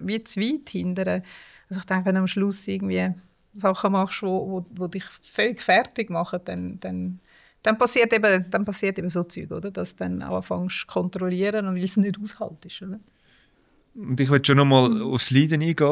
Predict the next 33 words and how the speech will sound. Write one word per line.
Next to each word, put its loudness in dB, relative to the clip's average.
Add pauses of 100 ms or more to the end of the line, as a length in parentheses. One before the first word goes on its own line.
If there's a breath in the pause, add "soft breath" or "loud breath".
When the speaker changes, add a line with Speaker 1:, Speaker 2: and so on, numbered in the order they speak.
Speaker 2:
Also 4
eben 6
Speaker 1:
Mhm. -2
Speaker 2:
für -2
den 6
Reto 4
kann 0
das -4
ja 0
auch 0
wirklich -2
etwas -2
ganz -4
Schlimmes -4
werden, -6
oder? -2
Speaker 1:
Mhm. -4
Speaker 2:
Also -2
wir -2
kennen -2
es 0
ja 0
von, -4
von -2
den 0
Beratungen, 0 (420 loud breath)
dass 4
es 2
Leute 4
gibt, 4
die 6
dann 4 (120)
wirklich, 4